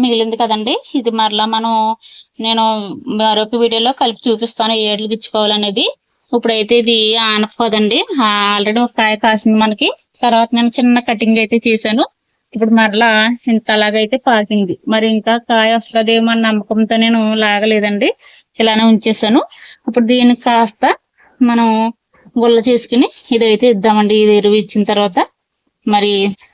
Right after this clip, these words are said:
పూత ఏమైనా వస్తుందేమో చూడాలి. ఇది చూసారా, ఇది తెల్ల గలిజీర అంటారు కదా, ఇదన్నమాట. తీసేస్తున్నానండి, ఎక్కడ పడితే అక్కడే. ఇది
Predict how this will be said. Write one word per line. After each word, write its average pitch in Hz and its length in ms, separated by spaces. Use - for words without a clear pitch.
పూత 233 180
ఏమైనా 214 220
వస్తుందేమో 208 480
చూడాలి. 185 320
ఇది 226 160
చూసారా, 233 360
ఇది 240 160
తెల్ల 233 180
గలిజీర 226 380
అంటారు 214 280
కదా, 214 180
ఇదన్నమాట. 202 480
తీసేస్తున్నానండి, 226 720
ఎక్కడ 226 300
పడితే 208 280
అక్కడే. 226 260
ఇది 220 100